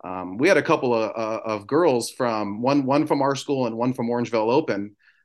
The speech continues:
Um, and they, they kind of buddied up one meet. They were both kind of having an off day, and they were struggling to get through the race, and they buddied up and pushed one another.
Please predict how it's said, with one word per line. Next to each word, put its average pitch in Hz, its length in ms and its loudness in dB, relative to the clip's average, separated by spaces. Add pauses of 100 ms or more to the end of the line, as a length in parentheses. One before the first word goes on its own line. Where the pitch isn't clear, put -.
(140)
Um, 101 360 -4
and 107 220 -6
they, 110 220 -2
they 120 120 0
kind 147 220 2
of 131 60 2
buddied 151 260 4
up 170 180 2
one 117 200 0
meet. 107 220 -6
They 110 120 -2
were 113 120 0
both 135 280 2
kind 143 180 0
of 131 60 2
having 139 240 2
an 127 100 -2
off 139 260 2
day, 139 480 0
and 104 180 -8
they 104 80 -4
were 101 120 -8
struggling 135 460 2
to 123 80 0
get 131 200 -2
through 135 140 -2
the 127 80 2
race, 135 440 0
and 101 120 -8
they 104 80 -6
buddied 127 300 0
up 135 220 0
and 104 120 -6
pushed 139 260 -4
one 123 120 -2
another. 127 540 0